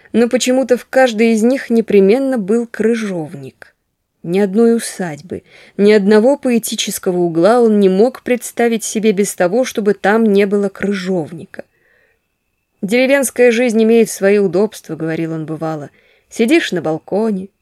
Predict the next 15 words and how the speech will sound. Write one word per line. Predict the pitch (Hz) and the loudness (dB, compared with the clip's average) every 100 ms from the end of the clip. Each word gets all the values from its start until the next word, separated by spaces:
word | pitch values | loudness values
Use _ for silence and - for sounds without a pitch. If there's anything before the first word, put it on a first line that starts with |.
| _ | _
пьешь | 147 160 - - | -8 -8 -8 -12
чай, | - 170 214 202 - _ - - - | -10 -6 -6 -8 -14 _ -20 -14 -4
а | |
на | 190 | -2
пруде | 190 190 180 196 | -2 -4 0 0
твои | 190 180 185 190 | 0 -4 -2 -2
уточки | 185 190 175 - 175 | -4 -8 -10 -10 -10
плавают, | - 170 175 170 170 - - - | -6 -6 -6 -8 -12 -16 -16 -8
пахнет | 190 180 - 185 - | -6 -6 -6 -8 -8
так | 196 - | -10 -10
хорошо, | - 190 180 - 220 220 208 | -10 -8 -8 -8 -6 -4 -4
и, | 208 240 269 - - - _ _ _ - | -6 -8 -12 -18 -20 -20 _ _ _ -18
и | - | -12
крыжовник | - 170 156 165 156 156 147 - | -8 -6 -4 -4 -6 -10 -12 -14
растет». | 147 - - 139 | -14 -14 -12 -14